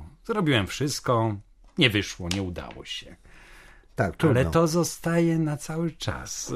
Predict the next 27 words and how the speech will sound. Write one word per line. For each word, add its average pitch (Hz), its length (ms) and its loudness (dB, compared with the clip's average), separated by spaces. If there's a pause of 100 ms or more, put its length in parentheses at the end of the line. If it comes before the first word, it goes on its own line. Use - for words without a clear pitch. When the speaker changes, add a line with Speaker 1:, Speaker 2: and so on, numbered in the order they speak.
(120)
Speaker 1:
na 120 160 4
całe, 123 560 -2
na 113 220 0
całe 120 340 -2
życie 92 360 -6
często, 101 460 -8
w - 120 -20
szczególności 151 500 -6
w - 40 -10
tych 101 140 -4
sprawach 92 380 -6
oczywiście - 480 -12 (480)
bardziej 82 420 -8
poważnych. 135 640 -2 (1120)
I 113 120 -6
to 113 140 -6
pytanie, 101 560 -4
z 113 100 -8
którym 101 340 -10
się 87 140 -12
właśnie 95 380 -10
zostaje, 98 480 -6
czy - 160 -2
można 143 280 0
było 104 200 0
coś - 360 -4
jeszcze? 65 580 -10